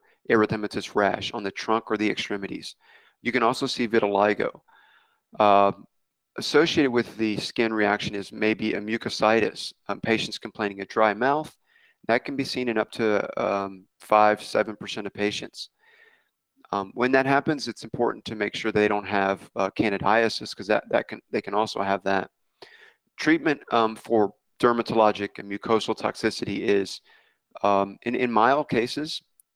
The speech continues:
um, oral corticosteroids, um, w-, uh, lidocaine rinses for the mouth. Um, in some more advanced cases, we have to, uh, temporarily or permanently stop the medication.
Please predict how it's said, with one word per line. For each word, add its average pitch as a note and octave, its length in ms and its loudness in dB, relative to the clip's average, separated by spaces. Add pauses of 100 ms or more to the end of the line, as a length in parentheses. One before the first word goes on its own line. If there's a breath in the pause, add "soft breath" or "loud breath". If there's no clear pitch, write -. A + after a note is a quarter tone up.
(180)
um, G2+ 480 -2 (460)
oral A2 300 6
corticosteroids, B2 1300 2 (640 soft breath)
um, G2 280 0 (580)
w-, A2 260 -8
uh, - 260 4
lidocaine A2+ 520 2
rinses G#2+ 360 -6
for - 160 -6
the G#2+ 80 -2
mouth. G#2 380 0 (640 soft breath)
Um, G#2+ 200 2
in G#2+ 100 -6
some A#2+ 340 -2
more A#2 220 4
advanced A2 320 0
cases, G#2+ 320 -2
we G#2+ 100 0
have G#2 180 0
to, G2+ 320 -6 (400)
uh, G2 300 2
temporarily A2 800 6 (240)
or A2 80 -4
permanently A#2 520 2
stop A2 360 4
the G#2+ 100 0
medication. G#2+ 680 -2